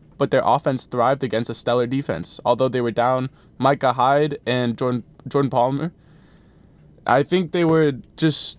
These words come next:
missing some pieces in their, in their secondary that prevented them from being at their full potential. But at the same time, that's no excuse. The Bills went into the game knowing their,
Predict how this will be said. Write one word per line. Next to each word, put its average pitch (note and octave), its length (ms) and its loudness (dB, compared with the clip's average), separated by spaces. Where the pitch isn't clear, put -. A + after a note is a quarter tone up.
missing D#3 460 2
some D3 200 0
pieces D#3 560 0
in C#3+ 220 2
their, A#2+ 460 0
in C3 140 0
their B2 100 0
secondary D#3 600 2
that C3 240 0
prevented A#2+ 380 -4
them B2 220 0
from A2 500 0
being B2 240 -2
at A#2+ 80 -2
their A#2 100 -6
full A#2+ 140 -6
potential. E3 580 -2
But B2+ 140 -2
at - 40 -18
the - 40 -14
same C#3 240 0
time, C3+ 420 0
that's A2 200 -4
no B2+ 100 0
excuse. A#2+ 560 -4
The A#2+ 120 -6
Bills A#2+ 300 0
went A#2+ 160 -2
into C3+ 220 -2
the C3 80 -4
game C3 480 -2
knowing B2 400 0
their, B2 300 0